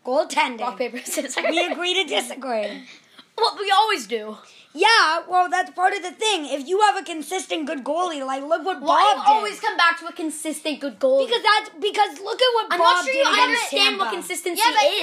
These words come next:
Speaker 3: no, it wasn't about, it wasn't all about him. It was about first of all,
Speaker 1: The coach didn't do anything.
Speaker 3: Columbus played s-,
Speaker 2: Wait,
Speaker 3: really well.
Speaker 2: which coach did not do anything?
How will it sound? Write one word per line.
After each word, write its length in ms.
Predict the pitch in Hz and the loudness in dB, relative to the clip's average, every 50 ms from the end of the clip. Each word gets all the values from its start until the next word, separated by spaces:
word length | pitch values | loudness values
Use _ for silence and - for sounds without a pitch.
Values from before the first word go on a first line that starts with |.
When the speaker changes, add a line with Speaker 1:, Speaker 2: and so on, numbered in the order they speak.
| - | 0
Speaker 3:
no, 80 | 403 427 339 285 | 0 0 -2 -2
it 140 | 349 403 403 | -4 -4 -4
wasn't 300 | 440 480 453 480 466 466 466 | -4 -4 -4 -6 -8 -6 -2
about, 220 | 403 415 427 392 - - | 0 0 0 0 -4 -8
it 80 | 359 392 | -8 -8
wasn't 300 | 415 440 415 453 415 285 | -8 -8 -8 -10 -8 -6
all 280 | 302 320 339 349 349 262 | -4 -4 -2 -2 -4 -6
about 260 | 262 285 302 285 - | -6 -8 -10 -10 -10
him. 460 | 277 320 339 359 285 226 214 208 202 _ _ _ _ _ _ _ _ - | -8 -8 -6 -6 -6 -8 -12 -16 -20 _ _ _ _ _ _ _ _ -4
It 120 | 339 370 | -4 -2
was 180 | 370 392 370 370 | -2 -4 -6 -6
about 500 | 381 302 370 370 359 349 320 - - _ _ _ _ _ _ _ _ _ _ _ - 339 | -4 -2 -2 -2 0 -2 -4 -4 -8 _ _ _ _ _ _ _ _ _ _ _ -8 -8
first 180 | 381 - - | -8 -8 -8
of 80 | - 302 | -6 -4
all, 260 | 294 285 294 277 - - _ - - | -2 0 0 -2 -4 -8 _ -18 -14
Speaker 1:
The 80 | 311 | -6
coach 300 | 262 320 370 415 - - | -2 -2 -2 0 -2 -2
didn't 200 | 415 440 415 415 | -2 -2 -2 -4
do 220 | 277 349 359 359 - - | -4 -6 -6 -6 -6 -6
anything. 600 | 311 330 370 403 370 320 220 - 226 214 196 - | -6 -4 -4 -4 -4 -6 -8 -8 -10 -10 -8 -6
Speaker 3:
Columbus 500 | - 440 466 480 494 494 539 523 - - _ | -6 -4 -4 -4 -2 -2 -4 -4 -6 -8 _
played 180 | - 415 403 | -8 -8 -8
s-, 240 | 302 247 - - - - _ _ | -8 -8 -12 -16 -18 -20 _ _
Speaker 2:
Wait, 220 | - 381 370 285 226 | 0 0 2 0 0
Speaker 3:
really 240 | 381 415 415 403 392 | -4 -6 -6 -6 -4
well. 200 | 339 311 285 320 | -4 -2 -2 -2
Speaker 2:
which 200 | 403 427 - - | -2 -2 0 0
coach 220 | 381 294 277 269 | 2 2 2 0
did 40 | 269 | -4
not 160 | 262 247 240 | -8 -8 -8
do 80 | - 240 | -8 -10
anything? 380 | 226 220 214 208 202 208 202 | -10 -8 -8 -10 -10 -10 -14